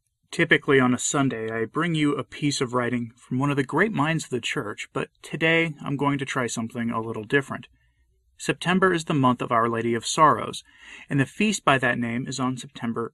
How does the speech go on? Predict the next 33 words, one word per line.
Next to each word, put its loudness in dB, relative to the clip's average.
fifteenth. -8
It's -2
the -2
day 6
I 0
completed 0
and 0
will 0
renew 2
my 0
consecration -6
to -4
Our 0
Lady's -6
Immaculate -6
Heart, -6
and -6
as -12
such, 0
I -2
thought 0
it -8
fitting -4
to 2
explain 2
this 0
devotion 0
of -6
the -6
Church -2
and -2
why 0
it's -6